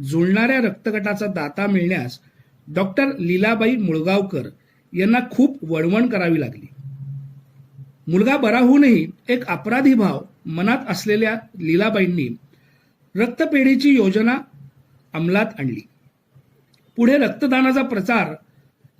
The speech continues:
हेच आपल्या आयुष्याचे ध्येय मानले. तो काळ होता दुसऱ्या महायुद्धाच्या सावटाचा. युद्ध झाल्यास रक्ताची गरज भासणार या जाणीवेतून लीलाबाईंनी आपले कार्य सुरू केले.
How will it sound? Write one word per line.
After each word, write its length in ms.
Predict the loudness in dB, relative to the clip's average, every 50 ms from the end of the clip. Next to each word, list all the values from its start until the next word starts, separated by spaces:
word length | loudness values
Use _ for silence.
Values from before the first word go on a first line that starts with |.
| _ -2
हेच 180 | -2 -2 -2 -4 -6
आपल्या 260 | -6 -4 -2 -2 0
आयुष्याचे 460 | 2 0 0 0 -2 -4 -2 -2 -2
ध्येय 300 | -2 -2 -2 -2 0 -2
मानले. 320 | -2 -4 -6 -10 -12 -14 -16 -20 _ _ _ _ _ _ _ _ _ _ _ _ _ _ _ _ _ _ _ _ _ -4 -2
तो 80 | -2
काळ 300 | -2 0 -2 0 2 2
होता 440 | 4 2 2 0 -2 -4 -4 -6 -10 -14 -16 -14
दुसऱ्या 440 | -6 -4 -4 -2 0 0 0 2 2
महायुद्धाच्या 680 | 2 2 2 2 2 0 0 -2 -4 -4 -4 -4 -6
सावटाचा. 560 | -6 -6 -6 -6 -6 -6 -6 -6 -6 -4 -4 -4 -4 -4 -4 -4 -6 -8 -8 -8 -8 -8 -8 -8 -8 -8 -10 -10 -12 -14 -12 -4
युद्ध 300 | -2 -2 0 0 2 2
झाल्यास 480 | 2 4 4 2 2 2 0 -2 -4 -8 -8
रक्ताची 520 | -6 -6 -6 -6 -4 -2 -2 -2 0 -2
गरज 360 | -2 -2 0 0 2 2 0 0
भासणार 500 | -2 -2 -4 -4 -2 -2 -2 -2 -4 -8 -14 _ _ _ _ _ -16 -6
या 160 | -2 0 0 2
जाणीवेतून 760 | 2 0 0 2 2 4 4 2 2 2 0 0 0 -2 -4 -8 -12 _ _ _ _ -10 -6
लीलाबाईंनी 600 | -2 0 2 4 4 4 4 4 4 6 6 6
आपले 320 | 4 0 -4 -4 -2 -2 -2
कार्य 360 | -2 -2 -2 0 0 0 0
सुरू 280 | 0 0 0 0 -2
केले. 320 | -2 -4 -6 -10 -10 -14